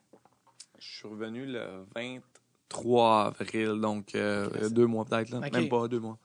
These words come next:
Speaker 2: Puis toi, t'habites ici, en Saint-Jean-Baptiste ?
Speaker 1: Ouais, j'étais à Sainte-Julie, ouais.
Speaker 2: Puis,
Speaker 1: Avec ça.
Speaker 2: euh, toi, tu, euh, là, t'étais, t'as fait, t'as fait deux équipes, là,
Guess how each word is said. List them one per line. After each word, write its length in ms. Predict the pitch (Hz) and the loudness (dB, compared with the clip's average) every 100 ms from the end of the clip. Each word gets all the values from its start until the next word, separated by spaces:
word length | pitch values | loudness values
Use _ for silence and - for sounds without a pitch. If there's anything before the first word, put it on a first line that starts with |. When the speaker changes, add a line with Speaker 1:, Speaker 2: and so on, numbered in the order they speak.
| - | -16
Speaker 2:
Puis 220 | 147 135 | -12 -8
toi, 160 | 165 165 | -6 -4
t'habites 280 | 139 135 | -4 -6
ici, 280 | - 156 147 | -8 -8 -8
en 180 | 135 127 | -8 -10
Saint-Jean-Baptiste ? 300 | 117 127 123 | -12 -10 0
Speaker 1:
Ouais, 80 | 127 135 | 0 2
j'étais 120 | 117 | 0
à 40 | |
Sainte-Julie, 420 | 110 113 104 110 | 2 0 2 2
ouais. 120 | 101 101 _ _ | 0 -4 _ _
Speaker 2:
Puis, 200 | 143 143 | -4 -2
Speaker 1:
Avec 100 | 139 | 0
ça. 60 | |
Speaker 2:
euh, 220 | 135 127 127 - | 0 -2 -6 -6
toi, 180 | 165 185 | -4 -4
tu, 440 | - - 151 151 | -8 -10 -4 -2
euh, 220 | 135 127 | -2 -2
là, 100 | 135 | -6
t'étais, 320 | - 139 160 160 | -8 -8 -8 -8
t'as 140 | 143 | -8
fait, 140 | 160 151 | -12 -12
t'as 300 | 139 - 147 | -12 -12 -14
fait 80 | 165 | -8
deux 260 | 165 156 | -6 -4
équipes, 300 | 147 - 247 | -6 -10 -10
là, 140 | 214 | -10